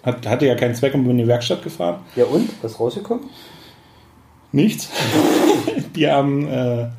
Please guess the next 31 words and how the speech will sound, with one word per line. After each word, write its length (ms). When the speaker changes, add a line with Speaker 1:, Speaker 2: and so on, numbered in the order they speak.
Speaker 1:
das 140
Personal 400
momentan 500
ist 240
auf 160
Leergang 480
und 260
die 100
haben 100
nur 100
die 80
Sicherung 340
gezogen. 320
Das 160
heißt, 220
es 180
hupt 260
jetzt 220
nicht 300
mehr 160
zusätzlich. 560
Die 80
ersten 200
dreißig 240
Sekunden 280
hat's 100
ja 80
auch 40
noch 140
gehupt. 460
Also 260